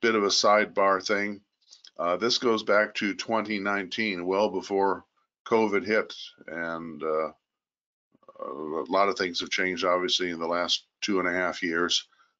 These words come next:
But a new auditing standard came out, uh, called Standard Number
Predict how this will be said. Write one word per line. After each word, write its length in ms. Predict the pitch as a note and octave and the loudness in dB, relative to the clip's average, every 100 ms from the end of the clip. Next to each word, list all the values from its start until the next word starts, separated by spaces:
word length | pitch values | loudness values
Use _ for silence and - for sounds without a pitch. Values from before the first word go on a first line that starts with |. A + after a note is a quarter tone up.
| - | -2
But 140 | G2 | 2
a 100 | G2 | 2
new 380 | G2 A2 A#2 G#2 F#2 | 2 2 2 2 4
auditing 440 | A2+ A2 G#2+ F#2+ | 4 4 0 -4
standard 500 | - G2+ F#2+ F2+ F2 | -2 0 0 -2 -4
came 260 | - F2+ E2+ | -4 -4 -2
out, 360 | E2+ F#2 - - _ | 0 0 -2 -12 _
uh, 240 | - D#2 D#2+ | -6 -4 -4
called 400 | - D#2+ E2+ D#2 _ _ _ _ | -2 0 0 -2 _ _ _ _
Standard 440 | - - G2+ F2+ E2+ | -4 0 0 0 -2
Number 380 | F2+ F2 E2+ | -2 0 -2